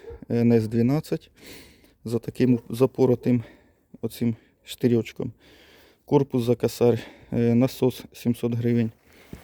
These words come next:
Камазовський. Щось крутиться. Дальше я вам нічого не скажу. Ржавенький,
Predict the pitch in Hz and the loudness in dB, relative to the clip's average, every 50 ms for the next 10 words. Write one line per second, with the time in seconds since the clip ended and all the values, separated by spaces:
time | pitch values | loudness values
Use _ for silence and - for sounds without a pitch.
0 | - - - - - - - - - 123 120 123 123 - - 117 - - - - | -20 -20 -20 -20 -20 -20 -8 0 2 4 4 4 2 0 -4 -8 -10 -10 -8 -8
1 | 113 131 - - - - - - - 175 - - - - - - - - - - | -10 -12 -12 -16 -20 -20 -14 -6 -6 -6 -6 -6 -12 -12 -12 -12 -12 -12 -12 -12
2 | - - - - - - - - 131 139 - - 120 101 110 117 - - 92 85 | -10 -12 -12 -14 -14 -8 0 2 2 2 2 0 -2 0 0 -2 -2 -4 -8 -8
3 | 73 - - - 101 - - - _ - - - - - - - - - - - | -10 -12 -14 -14 -14 -14 -16 -18 _ -20 -20 -20 -20 -20 -20 -20 -20 -20 -20 -20
4 | - _ _ - - - _ _ - - 120 110 120 147 170 170 151 147 139 - | -20 _ _ -20 -20 -20 _ _ -12 -8 -6 0 2 2 2 4 2 -2 -2 -2
5 | 120 127 | -4 -4